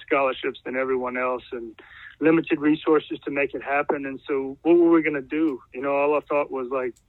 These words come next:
there ain't nowhere else to turn but on me. <laughs> And so I'm going check classes. We're gonna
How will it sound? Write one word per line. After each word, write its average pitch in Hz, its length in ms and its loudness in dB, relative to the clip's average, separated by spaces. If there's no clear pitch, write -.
there 170 140 6
ain't 220 120 0
nowhere 165 260 0
else 151 160 -4
to 120 80 -18
turn 156 380 -4
but 123 120 -6
on 120 180 -8
me. 127 360 -4
<laughs> 139 80 -8
And 165 500 0
so 156 260 6
I'm 180 160 2
going 175 280 -2
check 156 240 -10
classes. 139 580 -10
We're 156 180 -2
gonna 151 240 -6